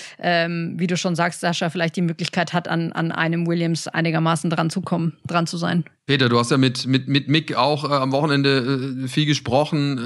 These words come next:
Speaker 2: ähm, jetzt in Silverstone. Er ist ja, äh, rein von seiner ganzen, ähm, ja, Art, wie er sich so gibt, nach wie vor ja so super positiv. Also das find ich ja schon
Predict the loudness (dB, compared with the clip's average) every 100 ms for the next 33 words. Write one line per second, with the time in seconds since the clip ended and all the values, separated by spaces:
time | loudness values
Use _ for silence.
0 | 0 2 2 4 2 2 2 4 4 2
1 | 4 4 4 2 -2 -14 -6 -2 0 2
2 | 2 2 -2 -4 -2 0 0 0 -2 -4
3 | -10 -14 -12 -4 -2 2 2 2 0 0
4 | 0 -2 0 0 -2 -2 -2 -2 -4 -10
5 | _ _ _ _ 0 2 0 0 0 0
6 | 0 -2 -2 -2 -4 -2 0 0 0 -8
7 | -8 -6 -2 -2 -2 -4 -4 0 2 2
8 | 2 2 2 2 0 2 0 0 0 0
9 | 0 0 2 0 0 0 -2 0 0 0
10 | 2 0 0 -2 -6